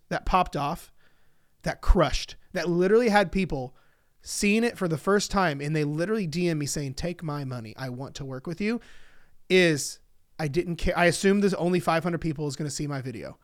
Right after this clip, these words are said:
So I go, "I don't care if this goes viral. I'm gonna speak to only my ideal person. I don't care if anyone signs up." I li-, actually, I literally have this filmed. I, it was filmed on my phone, zero editing,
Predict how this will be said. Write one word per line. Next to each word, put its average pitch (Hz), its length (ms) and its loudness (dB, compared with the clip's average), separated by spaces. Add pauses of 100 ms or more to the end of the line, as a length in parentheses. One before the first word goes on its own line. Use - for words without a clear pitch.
(640)
So - 240 4
I 170 100 12
go, 151 400 2
"I 185 80 6
don't 165 160 6
care 139 340 0
if 147 100 -6
this 147 140 -2
goes 147 200 0
viral. 147 380 0
I'm 156 140 0
gonna 160 180 2
speak 175 340 -6
to 175 140 -2
only 151 280 -2
my 139 200 -2
ideal 135 280 -4
person. 165 440 -2 (680)
I - 40 -4
don't 156 140 -2
care 170 160 2
if 156 80 -2
anyone 160 260 -2
signs 156 300 -2
up." 196 240 4
I 185 80 6
li-, 180 200 4
actually, - 260 2
I 175 80 0
literally 175 260 4
have 170 160 2
this 151 160 -4
filmed. 143 340 -4
I, 175 100 -4
it 135 140 -6
was 170 140 2
filmed 220 220 2
on 226 60 2
my 170 120 2
phone, 202 800 0
zero 190 360 6
editing, 202 480 4